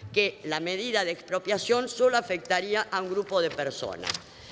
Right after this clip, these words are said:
Nos preguntamos por qué el presidente de la Nación no ha tenido el mismo criterio o el mismo fundamento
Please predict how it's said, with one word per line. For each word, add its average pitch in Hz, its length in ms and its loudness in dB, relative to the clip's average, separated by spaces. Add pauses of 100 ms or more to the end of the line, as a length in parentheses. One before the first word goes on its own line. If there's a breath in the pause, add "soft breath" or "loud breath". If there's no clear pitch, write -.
(140 loud breath)
Nos 175 160 0
preguntamos 196 680 2
por 202 260 -4
qué 240 260 0 (720 loud breath)
el 165 120 0
presidente 190 600 2
de 233 80 8
la 214 120 4
Nación 214 500 0 (360 loud breath)
no 202 120 4
ha 233 120 2
tenido 226 360 4
el 202 100 4
mismo 214 340 4
criterio 185 680 2 (240)
o 156 80 0
el 170 80 2
mismo 208 300 2
fundamento 185 880 0